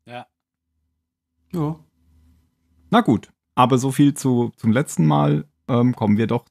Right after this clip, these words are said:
Speaker 3: zu etwas Neuem, nämlich der dritten Staffel und damit den Webisodes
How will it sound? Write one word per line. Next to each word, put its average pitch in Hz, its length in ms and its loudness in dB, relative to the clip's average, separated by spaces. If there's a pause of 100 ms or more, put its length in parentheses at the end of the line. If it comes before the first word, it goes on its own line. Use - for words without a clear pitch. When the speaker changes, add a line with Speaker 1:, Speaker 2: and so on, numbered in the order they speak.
Speaker 3:
zu 139 240 -2
etwas - 320 -4
Neuem, 107 340 2 (100)
nämlich 113 400 2
der 117 120 -2
dritten 117 240 -2
Staffel 120 420 -2
und 113 260 0
damit 101 400 0
den 107 220 4
Webisodes 98 680 -4